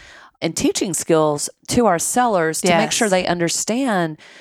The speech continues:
Speaker 1: "y'all, this is," and you use the word data. I have the data all here, and I
Speaker 2: Mm-hmm.
Speaker 1: can't help what neighbor Sally is saying. She's not the expert, in
Speaker 2: Right.
Speaker 1: this market. She's not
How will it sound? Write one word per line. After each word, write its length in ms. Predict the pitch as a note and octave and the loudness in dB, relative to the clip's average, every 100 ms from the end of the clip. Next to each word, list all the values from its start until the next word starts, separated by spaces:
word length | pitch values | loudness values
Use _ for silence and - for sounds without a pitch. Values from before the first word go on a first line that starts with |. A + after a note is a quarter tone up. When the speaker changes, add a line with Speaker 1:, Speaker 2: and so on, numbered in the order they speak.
| - - | -20 0
Speaker 1:
"y'all, 360 | F#3+ A3+ F3+ | 2 4 2
this 240 | E3+ A3+ A3 | 0 -2 -4
is," 100 | F3+ | -4
and 160 | F3+ | -2
you 60 | F#3+ | -2
use 140 | F#3 | 0
the 80 | F3+ | 2
word 160 | E3 D#3 | 2 2
data. 440 | E3 F3 D3 C#3+ _ _ _ | 2 4 2 0 _ _ _
I 140 | - G3+ | 0 2
have 160 | G#3 F#3 | 0 -2
the 80 | D#3+ | 0
data 360 | E3 E3+ E3 | 2 2 2
all 260 | - D#3+ D#3 | 2 4 4
here, 260 | E3 E3 D3+ | 2 2 2
and 180 | - | 0
I 40 | F3 | -2
Speaker 2:
Mm-hmm. 60 | |
Speaker 1:
can't 220 | F#3+ F3 E3 | -2 -6 0
help 260 | F3+ F3+ | 0 2
what 140 | E3 E3 | 0 0
neighbor 260 | D#3 D#3+ | -2 -2
Sally 640 | D3+ D#3+ D#3+ D#3+ D#3 D3+ - _ - | -2 2 2 2 -2 -6 -12 _ -6
is 140 | D3+ | -4
saying. 640 | - G#3+ G#3+ E3+ D#3 D#3 - - - _ _ _ | -2 -2 -2 -2 -4 -8 -14 -20 -20 _ _ _
She's 340 | - - A3 G#3+ | -4 -2 -2 0
not 220 | G3+ - | 0 2
the 200 | D#3+ D3+ _ _ - | -2 -2 _ _ -2
expert, 460 | F3+ - - C#3 - _ _ _ _ | -2 0 0 -2 -4 _ _ _ _
in 40 | G3 | 2
Speaker 2:
Right. 200 | F3 D#3+ | 4 4
Speaker 1:
this 200 | D#3+ - | 0 2
market. 400 | D3 C#3+ - - | 0 0 -6 -4
She's 480 | - F#3+ F#3 F3 D#3 _ - | -2 0 -2 -4 -10 _ -2
not 340 | E3 E3 | 2 2